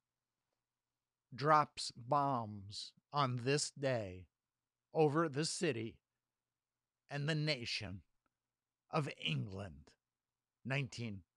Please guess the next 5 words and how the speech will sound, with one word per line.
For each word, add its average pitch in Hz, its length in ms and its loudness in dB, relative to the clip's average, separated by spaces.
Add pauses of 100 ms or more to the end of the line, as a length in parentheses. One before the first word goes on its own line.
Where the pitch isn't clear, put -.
(140)
fourteen. 104 520 -8 (1400)
Author 135 560 4 (420)
Aldous 165 480 6
Huxley 104 600 -2 (800)
takes - 400 2